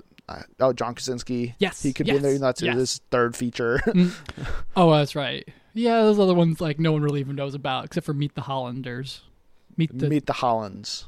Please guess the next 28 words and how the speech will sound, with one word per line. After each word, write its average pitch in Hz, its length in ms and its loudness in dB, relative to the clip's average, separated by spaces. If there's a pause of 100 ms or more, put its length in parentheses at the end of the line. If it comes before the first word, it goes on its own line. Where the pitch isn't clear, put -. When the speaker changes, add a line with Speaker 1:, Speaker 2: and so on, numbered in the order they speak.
(120)
Speaker 2:
Meet 156 140 -2
the 127 80 -6
Hollands? 175 340 0
Is 170 60 -6
that 208 160 0
it? 277 120 -2
Speaker 1:
I 127 40 -6
believe 113 260 -6
so. - 300 -10 (260)
Speaker 2:
It's 160 160 -4
something 151 240 0
like, 135 220 -8
uh, 131 240 -6
Halperts 143 560 -6
or, 131 340 -4
I 120 200 -4
don't - 40 -6
Speaker 1:
It's 117 80 -6
Speaker 2:
know. 147 80 0
Speaker 1:
not 131 240 4
Halperts. - 200 -2
Speaker 2:
<laughs> - 260 4
Yeah, - 80 2
I - 20 0
know, 139 320 -4
but - 100 -8
still. - 240 -8 (300)
Uh, 143 220 -4